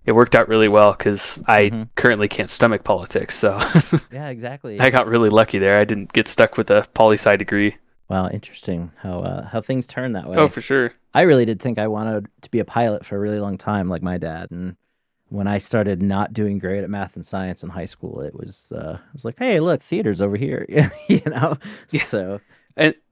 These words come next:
Speaker 1: that's really hard when you, when you wanna do something and, and it's actually something that is almost inaccessible.
Speaker 2: Mm-hmm.
Speaker 1: Engi-, that was me with engineering.
Speaker 2: Uh-huh.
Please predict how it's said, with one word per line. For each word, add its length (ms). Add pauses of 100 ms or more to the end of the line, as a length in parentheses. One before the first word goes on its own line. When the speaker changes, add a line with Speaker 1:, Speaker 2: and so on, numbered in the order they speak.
(120)
Speaker 1:
that's 280
really 160
hard 360
when 120
you, 360
when 200
you 100
wanna 240
do 160
something 460
and, 160
and 140
it's 160
actually 360
something 380
that 220 (100)
is 180
almost 280
inaccessible. 720
Speaker 2:
Mm-hmm. 260 (280)
Speaker 1:
Engi-, 280
that 140
was 280
me 200
with 140
engineering. 640
Speaker 2:
Uh-huh. 220